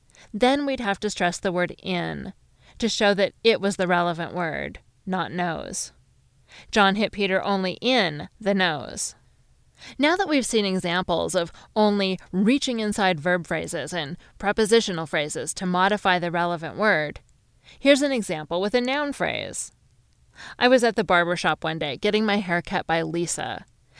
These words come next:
and Lisa was joking around with the other barbers, Ralph, Greg, and Danny,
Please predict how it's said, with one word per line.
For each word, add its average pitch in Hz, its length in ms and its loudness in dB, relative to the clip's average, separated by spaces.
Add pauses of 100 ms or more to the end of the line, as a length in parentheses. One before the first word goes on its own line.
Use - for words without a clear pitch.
(100)
and 214 180 2
Lisa 240 220 2
was 262 180 4
joking 202 440 -2
around 165 300 -4
with 190 100 -4
the 254 120 2
other 302 180 4
barbers, 139 640 -4 (120)
Ralph, 185 440 4
Greg, 170 260 0
and 175 140 -2
Danny, 233 540 4